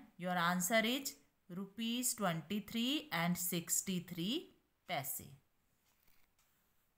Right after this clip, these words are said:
Next, exercise five point eight. In this exercise, we will learn about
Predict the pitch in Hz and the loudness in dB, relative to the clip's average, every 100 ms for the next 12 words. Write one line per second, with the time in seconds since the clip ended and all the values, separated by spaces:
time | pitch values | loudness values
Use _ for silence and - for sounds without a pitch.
0 | _ _ _ _ _ _ 214 214 208 185 | _ _ _ _ _ _ -6 -2 -2 -2
1 | - - - _ - 220 214 247 240 - | -4 -6 -10 _ -10 -8 -4 -4 -2 4
2 | 220 220 233 - 220 208 220 - - 180 | 6 6 2 0 4 6 6 0 -4 -2
3 | 185 202 - 202 170 139 - _ _ - | -2 -4 -10 -6 -4 -4 -10 _ _ -16
4 | 165 156 151 262 - 247 247 254 247 - | -12 -8 -2 0 0 0 -2 -2 0 6
5 | 240 233 240 - 180 185 185 180 196 214 | 6 6 4 0 0 2 2 2 4 6
6 | 220 226 196 185 185 202 | 6 6 8 8 6 0